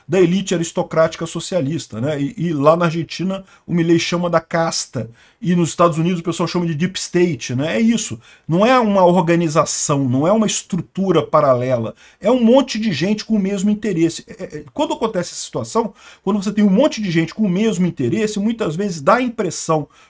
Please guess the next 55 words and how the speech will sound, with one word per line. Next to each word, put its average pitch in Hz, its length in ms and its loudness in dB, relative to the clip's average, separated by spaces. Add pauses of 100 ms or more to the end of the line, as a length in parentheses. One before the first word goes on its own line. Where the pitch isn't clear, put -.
pra 180 140 -2
quem 185 220 -2
olha 151 200 4
de 120 140 -6
fora 190 420 2
de 160 100 -6
que - 120 -14
se - 140 -8
trata 190 360 2
de 180 100 -2
uma 185 120 2
organização. 190 920 -2 (420)
É 170 60 0
por 214 220 -2
isso 262 240 -2
que - 80 -6
o - 20 0
Alexandre 185 300 -2
de 175 60 -2
Moraes 165 400 2
e 160 40 -2
muita 170 240 -4
gente 147 180 -4
na 147 80 -6
esquerda 180 520 -2
tá, 185 400 2
é, 147 420 0 (300)
é, 139 160 0
é, 123 40 0
convencido 208 760 -2
de 170 60 -8
que 185 100 -8
tem 202 100 -4
uma 202 140 0
organização 180 800 0
por 170 240 -14
trás 180 260 0
das 160 220 -4
fake 190 320 -8
news 180 260 -2
do 147 120 -4
Bolsonaro, 160 760 -4 (300)
que 147 80 -8
tem 196 180 -2
uma, 180 220 4
uma 160 180 2
grande 196 300 2
organização, 185 840 -2
ó, 135 200 0
criminosa, 170 720 0
não 151 80 -4
sei 165 160 -4
o 165 60 -8
que 135 100 -10
lá. 202 240 0